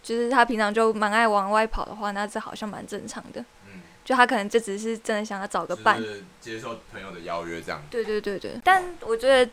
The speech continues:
Speaker 1: 就是如果以我来说，应该算蛮明显的。
Speaker 2: 蛮明显的，因为你本身算是比较不会这么主动的嘛，是吗？
Speaker 1: 对。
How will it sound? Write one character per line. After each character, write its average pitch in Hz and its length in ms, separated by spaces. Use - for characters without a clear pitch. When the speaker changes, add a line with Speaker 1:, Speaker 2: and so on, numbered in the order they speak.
Speaker 1:
就 302 140
是 302 220
如 233 120
果 220 280
以 220 180
我 220 160
来 208 160
说， 220 160
应 214 100
该 214 160
算 214 320
蛮 208 180
明 208 220
显 - 180
的。 - 60
Speaker 2:
蛮 101 140
明 107 120
显 110 200
的， 85 180
因 104 80
为 117 80
你 110 140
本 90 220
身 101 200
算 107 140
是 101 60
比 85 80
较 85 440
不 92 100
会 92 120
这 98 80
么 95 80
主 85 120
动 82 140
的 78 80
嘛， 78 240
是 80 60
吗？ 78 60
Speaker 1:
对。 196 240